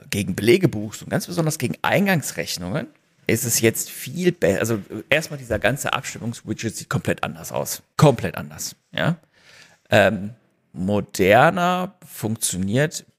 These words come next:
ist funktionaler, würd ich sagen. Ich hab damit jetzt nur ein ganz bisschen rumgespielt, einfach aus Interesse. Ich hab's noch nicht in echt, ne, mit echten Buchungen durchführen können.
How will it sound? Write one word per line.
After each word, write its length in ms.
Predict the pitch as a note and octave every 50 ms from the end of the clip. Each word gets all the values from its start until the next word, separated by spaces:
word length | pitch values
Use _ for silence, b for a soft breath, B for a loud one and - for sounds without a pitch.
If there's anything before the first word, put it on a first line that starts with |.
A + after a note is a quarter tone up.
| _ _ _ _ _ _ _ _ - -
ist 140 | - - -
funktionaler, 880 | - A#2+ A#2+ A#2 - - F#2+ D#2+ D2+ D2+ D#2 G2 C#3 E3 F3 F3+ D#3
würd 100 | B2 - -
ich 140 | A#2+ - -
sagen. 340 | - B2 C#3+ D#3+ F3+ F3+ D3+
Ich 100 | - -
hab 140 | C#3+ - -
damit 260 | A2 A2 G#2+ G#2+ -
jetzt 180 | G2+ A2 - -
nur 100 | F2+ F2
ein 100 | E2 - -
ganz 300 | - F#3+ - G3 F#3+ -
bisschen 280 | - D#3+ D#3+ - D#3+ D3
rumgespielt, 720 | - C3 D#3 C#3 C#3+ - - - - C#3 G3 A3+ - _ _ _
einfach 240 | - A#2+ - - -
aus 180 | - G3+ - -
Interesse. 360 | - - - G3 - - C#3+
Ich 100 | - -
hab's 160 | - - -
noch 80 | - A2+
nicht 180 | B2 A#2+ - -
in 140 | G#2+ A#2 - _ _ _ _ _ _ _ _ - -
echt, 380 | - - A#2 A#2 - - - _ _ _ _ _ _ _ _ _ _ -
ne, 160 | - E2+ D#3+ F3+
mit 140 | C3+ - -
echten 280 | G2 A2+ - - A2+
Buchungen 340 | A2 A2+ A#2 A#2 F#2+ F#2+ G2
durchführen 400 | - F#2+ A#2+ C3 - - C3+ D3+
können. 240 | - D3 C#3 D#3+